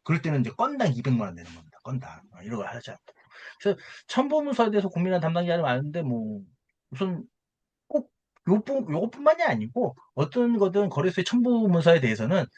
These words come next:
어, 회사가 한 행위에 대해서 입증, 거래소가 딱 보기에 "아, 이게 맞다"라고 생각할 정도면 되고, 대부분 그 입증의 내용은 회사의 의사결정이기 때문에 이사회 의사록이 되는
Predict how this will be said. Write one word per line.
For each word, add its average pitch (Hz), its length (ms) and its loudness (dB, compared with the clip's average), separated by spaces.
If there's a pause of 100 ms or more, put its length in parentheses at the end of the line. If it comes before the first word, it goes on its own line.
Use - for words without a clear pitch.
(580)
어, 95 580 -8 (100)
회사가 202 400 6
한 220 340 4
행위에 247 280 4
대해서 151 180 -2
입증, 151 400 0
거래소가 196 460 6
딱 202 180 2
보기에 147 560 4
"아, 139 160 4
이게 175 160 4
맞다"라고 156 640 2
생각할 214 440 0
정도면 175 260 -2
되고, 131 280 0 (300)
대부분 214 480 6 (160)
그 220 320 6
입증의 196 680 4 (380)
내용은 147 320 4
회사의 233 380 2
의사결정이기 151 640 4
때문에 123 340 -4 (100)
이사회 147 500 4
의사록이 160 540 4 (600)
되는 185 340 6